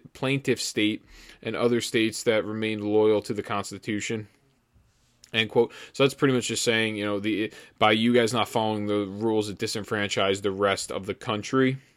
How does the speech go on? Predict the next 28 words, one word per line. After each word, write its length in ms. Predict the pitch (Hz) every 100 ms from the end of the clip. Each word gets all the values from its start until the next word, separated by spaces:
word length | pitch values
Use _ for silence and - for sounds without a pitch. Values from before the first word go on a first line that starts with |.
| _ _ - - -
So, 140 | - 135
I 60 |
mean, 260 | 143 160 147
they 140 | 139
do 180 | 160 269
have 140 | 254 135
a 40 |
solid 440 | - 127 123 120
argument. 640 | 104 101 107 110 110 107 92
Like 160 | 139
I 80 | 143
said, 260 | - 120 107
the 240 | 110 110
jurisdiction 1040 | 107 131 143 143 - 127 - - 107 101 104 _ _ _ _ _ _ _ _ _ _ _ _ -
of 280 | 113 107
the, 320 | 110 110 107 107
uh, 320 | 101 98 101
judicial 640 | 101 113 110 117 113 117
power, 420 | - - 113 107
which 200 | 104 107
I'll 100 | 135
read 240 | 135 127 117
that 180 | 117 107
off 160 | 95
first. 260 | - 101 -
This 140 | 123
is 100 | 147
why 380 | 139 131 123 117